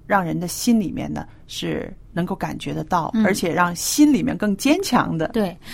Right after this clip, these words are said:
Speaker 2: 其实呢，这个行动和言语啊，相辅相成。
Speaker 1: 嗯。
Speaker 2: 有的人呢，他就是爱听。
Speaker 1: 啊哈。
Speaker 2: 啊，你有多少行动啊，他的观察力不是太好呢，他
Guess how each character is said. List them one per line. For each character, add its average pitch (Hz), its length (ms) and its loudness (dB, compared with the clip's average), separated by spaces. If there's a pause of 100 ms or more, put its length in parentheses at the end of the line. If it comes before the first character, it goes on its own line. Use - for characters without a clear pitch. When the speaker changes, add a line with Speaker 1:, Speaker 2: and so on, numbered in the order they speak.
(120)
Speaker 2:
其 - 180 0
实 349 220 0
呢， 311 260 6 (180)
这 311 120 -2
个 240 100 2
行 220 520 4
动 302 200 4
和 - 140 -4
言 175 340 0
语 262 260 6
啊， 160 280 -6
相 302 260 4
辅 302 140 -2
相 240 300 -2
成。 - 260 -8 (220)
Speaker 1:
嗯。 226 220 4
Speaker 2:
有 254 160 8
的 349 120 4
人 208 260 2
呢， 214 200 0
他 - 100 -8
就 320 100 -6
是 - 120 -6
爱 269 260 -4
听。 294 400 4 (760)
Speaker 1:
啊 180 120 6
哈。 170 200 -2
Speaker 2:
啊， 208 520 4 (140)
你 285 260 10
有 269 140 8
多 403 160 6
少 294 140 4
行 233 340 4
动 302 180 6
啊， 214 80 0
他 - 140 -4
的 330 80 2
观 349 240 0
察 240 240 -6
力 269 140 0
不 226 200 -6
是 302 140 -4
太 - 180 -2
好 156 320 -8
呢， 196 320 -2 (280)
他 311 120 -2